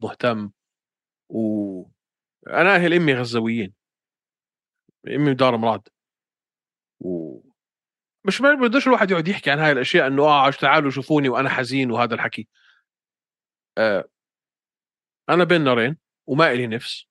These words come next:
وفكرت بكل جدية إني بالفعل ما أسوي ولا حلقة لحد ما تنتهي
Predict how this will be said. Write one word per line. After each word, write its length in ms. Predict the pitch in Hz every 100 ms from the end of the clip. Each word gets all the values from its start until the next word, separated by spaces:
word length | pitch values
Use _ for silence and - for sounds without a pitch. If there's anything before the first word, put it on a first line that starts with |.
| _
وفكرت 500 | 120 143 131 170 160
بكل 240 | 131 156
جدية 380 | 139 131 139 127
إني 140 | 131 135
بالفعل 500 | 127 - 127 135 - _ _ _ -
ما 380 | 110 127 156 135
أسوي 280 | - 131
ولا 200 | 127 143
حلقة 400 | 131 113 101 147 - _ _ _ _ _ _ _ _ _ _ _ _ _ _ 113
لحد 320 | 117 135 123
ما 320 | 120 107 95
تنتهي 680 | - 151 139 123 110 92